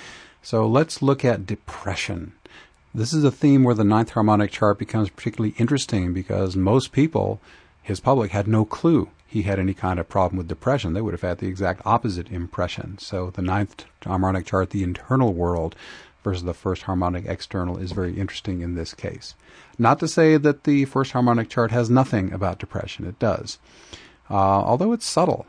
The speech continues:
Uh, Saturn sextile the sun. Uh, Saturn is the classical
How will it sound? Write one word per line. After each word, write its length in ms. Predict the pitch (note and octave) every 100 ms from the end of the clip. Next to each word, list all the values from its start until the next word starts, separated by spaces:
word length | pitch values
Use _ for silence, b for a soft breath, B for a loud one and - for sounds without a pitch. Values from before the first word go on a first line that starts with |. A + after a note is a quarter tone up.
| _
Uh, 300 | - G2 F#2+ -
Saturn 640 | - - G#2+ A#2+ B2+ B2+
sextile 640 | A#2+ - A2 - - A2 G2+
the 100 | F#2+
sun. 500 | - - A2 F3 E3 _ _ -
Uh, 260 | F#2+ F#2 F#2
Saturn 580 | - A2 G2+ G2+ G2+ G2+
is 220 | G2 F#2+
the 100 | G#2
classical 540 | - G2 G2 - -